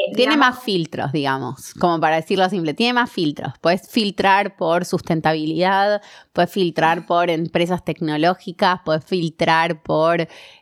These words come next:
Speaker 1: inversiones, eh, que te dan una renta fija, tipo en bonos europeos, como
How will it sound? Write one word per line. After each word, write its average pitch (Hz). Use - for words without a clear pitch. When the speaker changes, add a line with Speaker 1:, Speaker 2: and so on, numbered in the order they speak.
Speaker 1:
inversiones, 180
eh, 151
que 160
te 160
dan 160
una 160
renta 165
fija, 165
tipo 147
en 151
bonos 160
europeos, 151
como 156